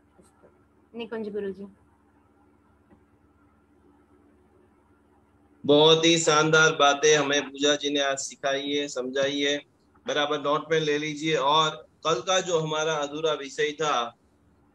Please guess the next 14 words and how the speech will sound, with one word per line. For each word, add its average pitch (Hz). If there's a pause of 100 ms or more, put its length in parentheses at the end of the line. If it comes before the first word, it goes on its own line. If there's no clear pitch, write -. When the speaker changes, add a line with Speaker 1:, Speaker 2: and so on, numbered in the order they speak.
Speaker 2:
तीन 175
लोगों 165
ने 165
ही 165
जवाब 147
दिया 151
है, 135
बाकी 135
किसी 156
के 156
घर 135
में 147
भी 151
झाड़ू 135